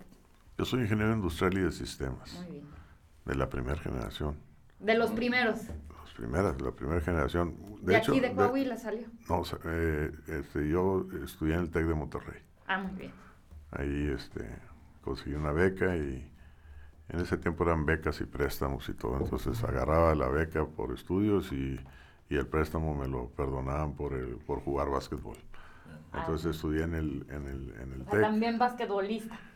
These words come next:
Speaker 1: Sí, sí,
Speaker 3: ¿Es su
Speaker 1: sí,
Speaker 3: deporte
Speaker 1: bastante.
Speaker 3: favorito?
Speaker 1: Pues fue él mi deporte, ¿verdad?
Speaker 3: <laughs>
Speaker 1: No, lo que pasa es que
Speaker 3: No, pero a lo mejor sigue viendo los juegos, ¿no?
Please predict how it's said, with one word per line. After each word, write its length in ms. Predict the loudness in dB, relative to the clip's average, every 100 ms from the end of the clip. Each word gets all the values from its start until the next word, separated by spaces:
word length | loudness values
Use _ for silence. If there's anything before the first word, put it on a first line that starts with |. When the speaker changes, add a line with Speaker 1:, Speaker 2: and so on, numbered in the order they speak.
| -8 2
Speaker 1:
Sí, 180 | 2
sí, 240 | 2 -4 -6
Speaker 3:
¿Es 60 | 0
su 120 | 4
Speaker 1:
sí, 60 |
Speaker 3:
deporte 380 | 4 4 0 0
Speaker 1:
bastante. 160 | -2 -2
Speaker 3:
favorito? 320 | -4 -4 -10 -16 -18 -20 -20 -20 -20 -20 -18 -6
Speaker 1:
Pues 120 | -4
fue 220 | 2 6 6
él 120 | 4
mi 140 | 2
deporte, 520 | 2 4 4 4 2 -6 0
¿verdad? 180 | 2 6
Speaker 3:
<laughs> 720 | 4 2 -4 -4 -8 -4 4
Speaker 1:
No, 120 | 6
lo 100 | 8
que 80 | 8
pasa 260 | 8 8 6
es 100 | 8
que 80 | 10
Speaker 3:
No, 60 |
pero 180 | 10 10
a 40 | 8
lo 80 |
mejor 140 | 6 2
sigue 180 | 4 6
viendo 220 | 6 6
los 140 | 2
juegos, 220 | 2 0
¿no? 80 | 0